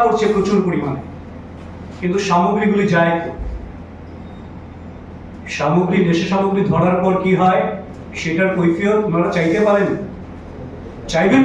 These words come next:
কোথায়? প্রশাসনের কাছে চান।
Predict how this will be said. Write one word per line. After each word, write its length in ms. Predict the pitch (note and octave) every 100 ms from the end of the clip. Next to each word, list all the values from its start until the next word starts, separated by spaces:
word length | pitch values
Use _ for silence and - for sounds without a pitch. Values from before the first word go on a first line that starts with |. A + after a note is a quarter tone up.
| C4
কোথায়? 300 | G#3 - - - - - - - - - - - - -
প্রশাসনের 480 | - - F#3+ A3 A3+ A3+
কাছে 160 | A#3+ B3+
চান। 160 | C#4+